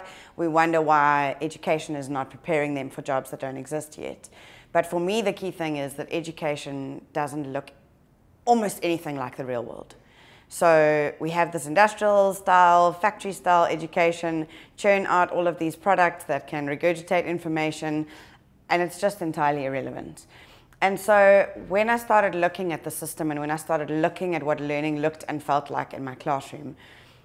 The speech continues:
I realized that we need to redesign with the real world in mind. That that's one of the principles that we can actually bring into our teaching on a daily basis, and we can still cover the curriculum.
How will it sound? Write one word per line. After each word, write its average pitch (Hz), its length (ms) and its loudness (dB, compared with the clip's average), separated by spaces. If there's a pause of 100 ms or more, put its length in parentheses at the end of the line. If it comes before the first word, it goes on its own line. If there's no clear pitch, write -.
(320)
I 170 60 2
realized 185 500 6
that 185 120 0
we 156 100 -2
need 151 240 -2
to - 80 -8
redesign 135 880 -6 (960)
with 151 160 -12
the 151 100 -6
real 147 240 -2
world 127 240 -4
in 135 140 -12
mind. - 380 -20 (400)
That 160 120 -6
that's 170 220 2
one 160 180 0
of 165 80 -2
the 175 80 0
principles 151 520 -4
that 139 100 -6
we 143 80 -6
can 135 160 -10
actually 147 300 -8
bring 139 440 -2
into 139 760 -8
our 139 100 -6
teaching 135 560 -12 (1300)
on 165 120 2
a 165 60 0
daily 147 300 0
basis, - 680 -8 (640)
and 170 420 4
we 160 80 -4
can 160 160 -6
still 165 300 -2
cover 143 260 -6
the 139 80 -10
curriculum. 123 580 -14